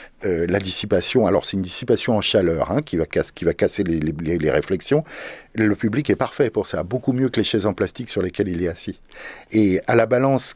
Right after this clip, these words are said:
ce dont on va être victime, euh, ça va être de réflexions parasites dans tous les sens qui vont venir s'ajouter à celles qu'il y aura inévitablement parce qu'il y a du verre, du métal, du béton partout.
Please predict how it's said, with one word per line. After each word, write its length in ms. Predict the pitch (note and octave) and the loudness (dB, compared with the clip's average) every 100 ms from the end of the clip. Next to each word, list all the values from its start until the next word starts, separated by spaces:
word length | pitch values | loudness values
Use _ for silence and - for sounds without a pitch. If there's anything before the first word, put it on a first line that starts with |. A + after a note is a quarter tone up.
| - - | -10 -10
ce 220 | - A#2+ | -2 0
dont 160 | A2 - | 0 0
on 60 | G#2 | 0
va 100 | G2 | 0
être 120 | F2+ | -2
victime, 640 | G2 - - D#3 F3 D#3+ | -8 -8 0 2 4 2
euh, 500 | A2 - A#2 G2 F#2+ | 0 0 0 2 0
ça 260 | - - G#2+ | -2 0 4
va 120 | A2+ | 2
être 160 | A2 | 2
de 100 | G#2+ | 0
réflexions 500 | G#2 A#2 - G#2+ - | 2 2 -2 -4 -2
parasites 500 | A2+ G#2 G#2 G#2 B2 | -2 0 0 -2 -6
dans 140 | G#2+ F#2+ | -4 -4
tous 140 | - | -4
les 80 | G2 | -6
sens 220 | - C3 | -2 -4
qui 80 | F#2+ | 0
vont 100 | F#2+ | -2
venir 240 | F#2 G#2+ | 0 -2
s'ajouter 600 | - A#2+ A#2 B2+ - A#2 - - - - E2 | 2 2 0 -6 -2 -2 -2 -16 -18 -8 -4
à 80 | |
celles 260 | F2 A2 G2+ | 0 2 2
qu'il 120 | - | 2
y 20 | |
aura 160 | F2+ G#2 | 2 2
inévitablement 720 | G2+ G2+ F2 F#2 G#2 G2 G#2 | 0 -2 -2 0 0 0 -2
parce 180 | G#2+ F#2 | -2 -4
qu'il 160 | - E2+ | -4 0
y 80 | F2+ | 0
a 60 | |
du 140 | E2 E2+ | 0 -2
verre, 320 | F2 G#2 G2 | 2 2 2
du 100 | F2 | 0
métal, 600 | F2+ F2 - G2+ G#2 F2 | 0 0 2 2 2 0
du 180 | F2 F2 | -2 -4
béton 380 | F#2 F2 G#2 | -4 -4 -6
partout. 420 | F#2 D2+ - C#3+ | -6 -8 -2 -4